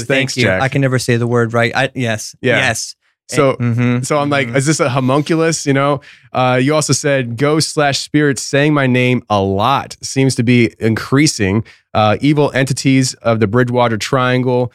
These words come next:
Speaker 1: Uh, I also wanna talk about this angel encounter you had that you posted about the other day. And let me just ask you off the jump, before you get into all this stuff, um,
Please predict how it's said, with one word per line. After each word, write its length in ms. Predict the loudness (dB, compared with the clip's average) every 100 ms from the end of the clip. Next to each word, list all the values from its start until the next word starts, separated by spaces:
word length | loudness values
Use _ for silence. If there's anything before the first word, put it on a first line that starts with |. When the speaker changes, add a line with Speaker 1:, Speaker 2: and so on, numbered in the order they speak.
| _ _
Speaker 1:
Uh, 300 | -2 0 0 0
I 140 | 0
also 240 | 0 0 0
wanna 160 | 0
talk 260 | 0 0 0
about 240 | 0 0
this 180 | -2 -2 0
angel 360 | 2 2 2
encounter 360 | 0 0 0 2
you 140 | 0
had 240 | 0 0 0
that 100 | -4
you 80 |
posted 320 | 0 0 0 -2
about 240 | 0 0
the 80 | 0
other 140 | 0
day. 340 | 0 0 0 -4 -12 _ 0
And 160 | 2
let 40 | 2
me 40 |
just 180 | 2 0
ask 260 | 0 -2 2
you 100 | 0
off 60 | 2
the 80 | 0
jump, 240 | 0 0
before 300 | -2 0 2
you 100 | 2
get 200 | 2 2
into 280 | 0 -2 0
all 220 | 0 0
this 240 | 0 -2
stuff, 560 | -4 -2 0 0 -2 -10 _ _ _
um, 400 | 0 0 0 -6